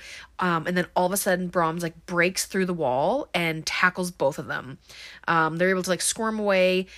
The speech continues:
And then we hear Brahms talking, um, and he's, like, saying her name again,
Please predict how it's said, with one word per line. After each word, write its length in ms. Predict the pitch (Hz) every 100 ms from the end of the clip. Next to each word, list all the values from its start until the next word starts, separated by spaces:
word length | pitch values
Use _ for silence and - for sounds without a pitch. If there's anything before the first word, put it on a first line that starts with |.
| - - - -
And 180 | 180
then 360 | 180 180 175 175
we 120 | - 180
hear 360 | - 196 196
Brahms 420 | 190 185 170 185
talking, 640 | - - 151 226 220 262 294 _
um, 520 | 170 165 151 139 143 175 - - _
and 280 | 170 160 156
he's, 180 | 175 175
like, 140 | 160
saying 320 | - 214 214
her 180 | 214 220
name 260 | 214 202 202
again, 640 | 196 196 190 196 190